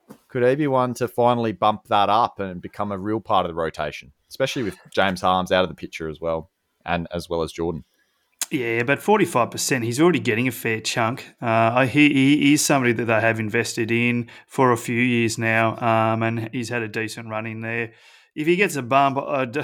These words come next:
Speaker 2: I don't see it being a great deal. You know, it's not like he's gonna go from fifteen percent C B As to seventy percent. So, um, I think that he's, there's not too much upside for him. And just looking at the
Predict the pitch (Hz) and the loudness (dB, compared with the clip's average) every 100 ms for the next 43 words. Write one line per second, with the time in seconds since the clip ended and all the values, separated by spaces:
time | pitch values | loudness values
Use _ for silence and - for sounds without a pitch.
0 | - 135 143 131 135 120 127 113 127 120 | -6 -6 -6 -4 -4 -2 -4 -4 -2 -2
1 | 113 104 113 107 - 127 107 107 117 117 | -2 -2 -2 -2 -2 -2 0 -2 -2 -2
2 | 151 123 113 110 120 113 113 110 - 113 | -4 -4 -4 -8 -6 -2 0 0 -4 -10
3 | 110 _ _ - - 120 120 127 123 117 | -12 _ _ -4 -2 0 0 0 0 -4
4 | 123 117 120 113 110 113 113 - 120 - | -4 -4 -4 -2 0 0 0 -6 -12 -12
5 | - - 123 117 110 - - 113 - - | -10 -6 -6 -6 -10 -12 -12 -14 -14 -6
6 | 123 120 117 - - - - - - 123 | 0 2 2 -4 -20 -20 -20 -20 -4 2
7 | 123 123 123 123 120 120 123 131 123 - | 4 6 6 4 2 -2 0 2 2 2
8 | 151 127 - 110 110 101 - 139 117 113 | 0 0 -4 -6 -6 -8 -10 -10 -4 -2
9 | 113 123 120 - - 127 120 117 117 110 | -2 0 -4 -4 -6 0 0 2 0 0
10 | 104 - - - 117 - 120 113 113 107 | -4 -4 -8 -6 -8 -6 -4 -4 -6 -12
11 | 120 113 110 110 110 147 170 151 120 107 | -8 -6 -6 -6 -8 -6 -4 -4 -4 -8
12 | - 107 | -8 -12